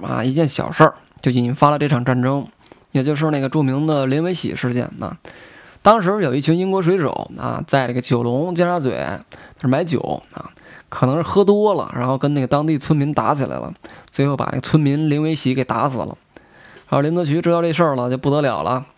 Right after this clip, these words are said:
就说那个杀人必须得偿命啊，然后让英国人交出这水手啊。哎，英国人就不交嘛，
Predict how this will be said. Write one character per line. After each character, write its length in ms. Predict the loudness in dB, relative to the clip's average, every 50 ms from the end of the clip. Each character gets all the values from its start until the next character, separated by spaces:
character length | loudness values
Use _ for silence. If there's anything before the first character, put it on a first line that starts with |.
| _ _
就 100 | -10 -8
说 160 | -4 -4 -2
那 80 | -2 -2
个 60 | -4
杀 200 | -2 0 0 0
人 160 | 0 -2 -2
必 80 | -2 -2
须 120 | 0 0
得 80 | 0 -2
偿 260 | -2 -2 0 0 0
命 180 | 0 0 0 -2
啊， 160 | -2 -4 -4 -8 -12 -20 -20 -20 -20 -20 -14 _
然 140 | 0 0 0
后 40 | 2
让 160 | 0 0 2
英 160 | 2 0 0
国 140 | 0 0 0
人 100 | -2 0
交 200 | 0 0 0 2
出 80 | 0
这 100 | 0 -2
水 180 | 0 0 0 0
手 360 | 0 -2 -4 -4 -8 -10 -12 -16 _ _ _ _
啊。 260 | -12 -10 -10 -10 -12 -16 _ -20 -20 -20 -20 -20 -20 -20 -20 -20 -20 -20 -20 _ _
哎， 100 | -4 -2 0
英 120 | 0 0 0
国 100 | 2 0
人 60 | 0
就 60 | -2
不 140 | 0 0 2
交 240 | 4 4 4 4 2
嘛， 220 | 0 -2 -4 -6